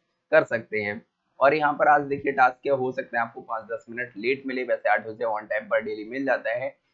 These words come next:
इसके पीछे का reason था कि अभी कल परसों से हमारे यहाँ light बहुत ज्यादा कट रही है और कल ज्यादा ही कुछ कट गई थी। शाम को लगता है कोई fault हो गया था, क्योंकि हमारे दो मकान की पहले कटी थी, फिर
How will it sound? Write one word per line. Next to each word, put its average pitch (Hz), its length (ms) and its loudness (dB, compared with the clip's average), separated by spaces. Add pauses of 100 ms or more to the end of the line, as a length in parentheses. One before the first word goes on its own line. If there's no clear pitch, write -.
(160)
इसके 135 240 -6
पीछे 143 280 -10
का 151 100 0
reason 139 320 0
था 135 120 2
कि 156 260 -6 (340)
अभी 143 260 2 (240)
कल 131 220 0
परसों 143 320 -2
से 143 80 2
हमारे 127 300 0
यहाँ 127 140 -2
light 120 240 -2
बहुत 110 220 -2
ज्यादा 117 220 0
कट 110 220 -4
रही 117 120 -8
है 147 80 -2
और 165 100 0 (120)
कल 151 200 0
ज्यादा 127 280 0
ही 127 160 -10
कुछ 139 180 -10
कट 120 140 -4
गई 113 180 -8
थी। 120 120 -12
शाम 123 220 -6
को 131 80 -6
लगता 123 260 -4
है 120 40 -2
कोई 127 120 -8 (120)
fault 120 240 0
हो 127 60 -4
गया 110 180 0
था, 113 140 0 (320)
क्योंकि 139 200 -2
हमारे 139 340 0
दो 139 440 -4
मकान 123 480 -2
की 143 60 -6
पहले 127 240 -4
कटी 120 220 -6
थी, 180 160 -8
फिर 185 180 -16